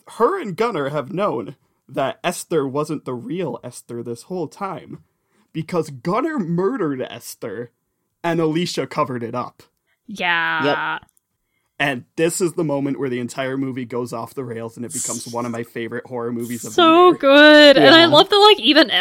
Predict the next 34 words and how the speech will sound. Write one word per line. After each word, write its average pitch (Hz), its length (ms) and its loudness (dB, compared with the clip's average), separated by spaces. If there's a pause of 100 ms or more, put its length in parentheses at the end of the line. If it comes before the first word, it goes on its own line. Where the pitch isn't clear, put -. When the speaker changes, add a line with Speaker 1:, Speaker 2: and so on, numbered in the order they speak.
(140)
Speaker 2:
Esther 240 180 0
is 262 140 -4
Speaker 4:
agree. 202 60 -4
Speaker 2:
caught 254 200 4
off 262 200 6
guard 262 320 6
by 311 180 8
this. 330 240 -4
She's 302 180 -4
like, 247 280 -4
"Uh, 214 280 2
Speaker 4:
<laughs> - 80 -16
Yes. - 0 -
Speaker 2:
what?" 196 640 0
Like, 240 200 4
her 302 180 6
face. 208 560 -2 (640)
Um, 226 640 4 (120)
yeah, 220 400 2
so 220 380 -2
Trisha's 254 480 -4
like, 220 360 0
"Let 277 140 -2
me 339 80 2
get 285 140 0
this 233 120 -4
straight. 180 680 -2 (100)
You're 220 280 0 (220)
thirty." 226 520 0
<laughs> - 100 0 (880)
So 247 360 -4
fucking 262 320 -4
funny. 185 640 -6
Speaker 1:
<laughs> - 40 -20